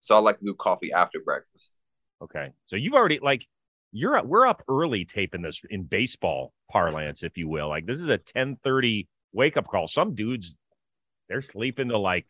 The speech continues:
Speaker 2: noon and stuff. You're an, you're a go-getter, huh?
Speaker 1: Yeah, I'm, I like, so I think there's two types of people in baseball. There's people who like to get up early and kinda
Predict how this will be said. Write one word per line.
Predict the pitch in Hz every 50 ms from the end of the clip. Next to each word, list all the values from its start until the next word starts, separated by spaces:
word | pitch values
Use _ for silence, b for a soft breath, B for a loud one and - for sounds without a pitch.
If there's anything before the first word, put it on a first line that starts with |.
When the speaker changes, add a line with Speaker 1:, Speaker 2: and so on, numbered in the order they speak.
| _ _ _
Speaker 2:
noon | - 78 87 95 107 117 117 117 117 117 117 113 113
and | 107 104 98
stuff. | - - - 107 107 107 -
You're | 95 95 127 175 226
an, | 196 139 131 - _
you're | 107 101 117 160 202 269
a | 247 123
go-getter, | 113 151 151 156 131 127 156 208 247 110 80 76
huh? | 90 113 123 170 - _ _ _ _ _ _ _ _ _ _ _ _ _ _
Speaker 1:
Yeah, | 117 131 135 131 131 127 127 120 117 107
I'm, | 120 135 143 147 147 143 131 131 131 -
I | 104 127 151
like, | 170 165 160 151 151 139 120
so | - - 147 135 127
I | 131 127
think | - 170 156 139 110
there's | 120 120 117
two | - - 131 120
types | 123 - 120 104 -
of | 101 98
people | - 120 113 104 - 107
in | 101 92
baseball. | 98 98 101 101 - - 104 101 101 101 98 101 101 - _ _ _ _ _ _ _ _ _ _ _ -
There's | 98 101 -
people | - 123 117 92 113 110
who | 123 117 110 107 104 101 95 90 87 90 - _ _ _ _
like | 92 98 104 107 104
to | - - 101
get | 90 - 110 107 104
up | 104 98 - -
early | - 101 104 110 113 113 113 110
and | 107 104
kinda | - - 107 101 95